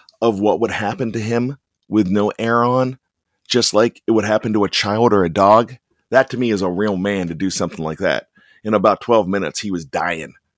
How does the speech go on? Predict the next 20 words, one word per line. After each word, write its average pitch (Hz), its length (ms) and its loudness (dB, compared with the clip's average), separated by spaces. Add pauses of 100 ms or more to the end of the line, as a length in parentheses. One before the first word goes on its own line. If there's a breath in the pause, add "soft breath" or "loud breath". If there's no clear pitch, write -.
(1400)
And 113 140 0
if 104 100 -4
that's 117 240 2
happening 110 320 0
to 98 80 -2
a 92 60 -4
grown 98 280 0
man 98 180 -2
and 95 100 -6
they 85 60 -6
could 85 180 -10
get 90 120 -4
out, 92 400 0
what's 101 360 -4
it, 87 100 -10 (200)
what's 113 260 -6
happening 98 420 -2
to 95 160 -4
a 85 60 -8
kid? - 420 -2